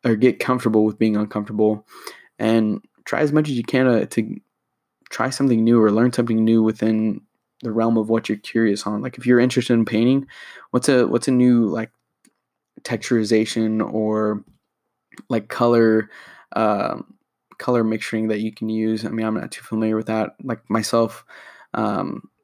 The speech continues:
cars and <laughs> stuff has been something really interesting. Like, what's something new that I can learn about cars? Even if it's just, like, a ten, twelve minute video, like, just taking the time and owning that time, uh, to really invest in myself and, and kind of what I'm doing,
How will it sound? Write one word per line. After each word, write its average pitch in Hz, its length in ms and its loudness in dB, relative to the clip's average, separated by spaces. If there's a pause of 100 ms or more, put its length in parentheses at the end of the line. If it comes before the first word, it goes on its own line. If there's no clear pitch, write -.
cars 117 360 2
and 113 100 2
<laughs> - 80 -6
stuff 127 260 -2
has 120 120 -8
been 110 180 0
something 110 280 -2
really 107 200 2
interesting. 110 360 -8
Like, 101 260 -8
what's 127 220 0
something 123 260 2
new 110 160 2
that 107 100 -4
I 117 100 -6
can 110 140 -6
learn 107 140 -2
about 107 240 -4
cars? 104 480 -2 (460)
Even 120 160 4
if 113 100 2
it's 110 120 -2
just, - 180 -4
like, 107 100 -6
a 120 60 -10
ten, 117 320 -2
twelve 110 200 2
minute 104 200 -2
video, 110 260 0
like, 101 180 -6
just - 220 -10
taking 120 300 -2
the 107 80 -4
time 110 260 -4
and 104 160 -2
owning 117 300 0
that 107 180 0
time, 113 460 -2 (420)
uh, 113 300 -4
to - 160 0
really 110 180 6
invest 107 320 0
in 110 80 -2
myself 110 480 -6
and, 101 180 -6
and 120 140 -12
kind 110 140 -6
of 107 80 -4
what 117 100 -2
I'm 107 100 -4
doing, 110 380 -4